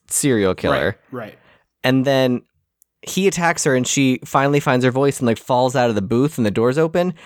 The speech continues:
Speaker 1: And so the young cop just, like, shoots wildly and kills him. And suddenly
Speaker 2: Yeah.
Speaker 1: his, the older cop is like, "You put your gun away, man." And then they're like, "Well, what
Speaker 2: Yeah.
Speaker 1: happened here? What ha-, ask, ask Quick Draw McGraw." And I'm like, "Did he kill someone?" He, like,
Speaker 2: Yeah,
Speaker 1: he
Speaker 2: yeah.
Speaker 1: killed the bad guy, right?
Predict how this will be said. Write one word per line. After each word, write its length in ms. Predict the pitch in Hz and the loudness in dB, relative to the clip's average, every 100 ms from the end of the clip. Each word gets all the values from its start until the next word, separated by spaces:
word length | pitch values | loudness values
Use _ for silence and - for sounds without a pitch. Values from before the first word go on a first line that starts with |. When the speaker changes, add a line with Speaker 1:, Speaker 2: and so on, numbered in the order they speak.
| - - | -12 -4
Speaker 1:
And 120 | 143 | -2
so 80 | 160 | 0
the 120 | 147 | 0
young 260 | 139 160 185 | 0 -2 -2
cop 280 | 165 175 170 | -2 -2 -2
just, 180 | 151 | 0
like, 100 | 147 | 0
shoots 420 | - - 156 - - - | 0 0 0 -2 -8 -10
wildly 760 | 107 113 143 180 117 107 113 | -10 -4 -2 0 0 0 0
and 220 | 123 117 - | 0 -2 -4
kills 360 | 202 226 202 | -2 -2 0
him. 260 | 113 92 101 - - | -2 -2 -4 -12 -6
And 140 | 147 147 | -2 0
suddenly 380 | - 180 180 170 | 0 0 2 0
Speaker 2:
Yeah. 120 | - - | -2 -12
Speaker 1:
his, 280 | - 156 139 - | -2 -2 -2 -2
the 80 | 147 | 0
older 220 | 156 170 | 2 2
cop 220 | 170 160 | 0 0
is 60 | 147 | 0
like, 220 | 131 - - | -2 -2 -2
"You 100 | 165 | 0
put 240 | 185 - | 0 0
your 80 | 113 | -2
gun 240 | 143 117 | 0 2
away, 320 | 101 95 90 90 | 2 2 0 0
man." 400 | 98 92 90 - - _ _ 131 | -2 0 -2 -6 -16 _ _ -2
And 120 | 135 | 0
then 120 | 139 | 2
they're 100 | 135 | 2
like, 320 | 135 127 - - - | 2 0 -4 -18 -6
"Well, 180 | 160 170 | -2 -2
what 180 | 156 190 | 0 0
Speaker 2:
Yeah. 60 | |
Speaker 1:
happened 300 | 185 165 170 | 0 0 -2
here? 280 | 156 196 156 | 0 0 0
What 140 | 117 147 | 2 0
ha-, 80 | 156 | 0
ask, 280 | 143 147 - | -2 -2 -2
ask 200 | 147 156 - | -2 0 -2
Quick 280 | - 165 | -2 -2
Draw 260 | - 165 160 | -2 0 2
McGraw." 440 | 156 139 165 156 113 | 0 0 0 2 2
And 80 | |
I'm 60 | 135 | 2
like, 180 | 143 - _ | 0 -4 _
"Did 120 | 165 | -2
he 60 | 185 | -2
kill 220 | - 240 | -2 -2
someone?" 240 | - 370 330 | 0 0 0
He, 80 | 330 | 0
like, 140 | 185 185 | -2 -2
Speaker 2:
Yeah, 260 | 302 277 | 0 0
Speaker 1:
he 80 | 160 | 0
Speaker 2:
yeah. 60 | - | 0
Speaker 1:
killed 200 | 339 311 | 0 0
the 80 | 269 | 0
bad 240 | 277 311 | 0 0
guy, 180 | 139 104 | 0 0
right? 300 | 120 208 330 | 2 0 0